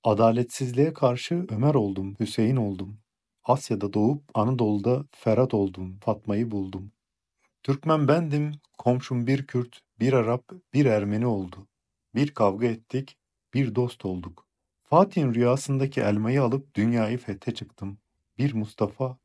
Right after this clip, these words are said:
bir Kemal oldum. Kaldım ata yurdumda. Ölmeden önce ölüp çıktım karşınıza.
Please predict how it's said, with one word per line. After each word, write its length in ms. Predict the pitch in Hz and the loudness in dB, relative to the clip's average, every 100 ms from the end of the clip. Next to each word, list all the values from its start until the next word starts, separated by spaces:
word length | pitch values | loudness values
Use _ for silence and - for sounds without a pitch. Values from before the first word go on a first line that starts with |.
| _ | _
bir 200 | 131 143 | 0 0
Kemal 320 | - 104 123 | -2 0 2
oldum. 400 | 110 98 90 95 _ _ | 0 -2 -8 -12 _ _
Kaldım 380 | - 117 139 180 | 2 4 4 2
ata 200 | 151 143 | 0 0
yurdumda. 640 | 180 123 101 95 95 95 104 _ _ _ _ _ _ _ | 2 2 2 -4 -6 -10 -10 _ _ _ _ _ _ _
Ölmeden 460 | 135 170 147 107 107 | 2 4 2 0 0
önce 260 | 104 110 | -2 0
ölüp 300 | 117 98 - | 0 0 -6
çıktım 320 | - - - 98 | -14 -12 -10 -8
karşınıza. 720 | 110 98 - 101 92 95 | -6 -6 -6 -8 -8 -12